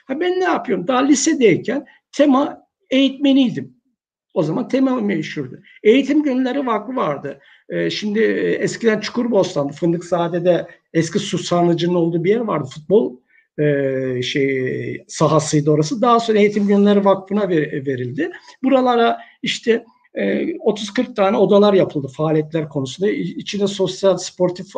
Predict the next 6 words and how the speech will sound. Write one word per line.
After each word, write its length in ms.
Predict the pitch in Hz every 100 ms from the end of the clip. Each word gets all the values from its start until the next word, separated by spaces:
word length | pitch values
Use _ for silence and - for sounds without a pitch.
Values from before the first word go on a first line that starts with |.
| -
e, 40 | 170 156 156 - _ - 165
e, 300 | 160 147 151
bi-, 260 | 226 147
binalar 420 | 156 180 180 196
yapıldı. 540 | 170 147 - 139 254 - _ -
Burada 440 | 285 247 202 208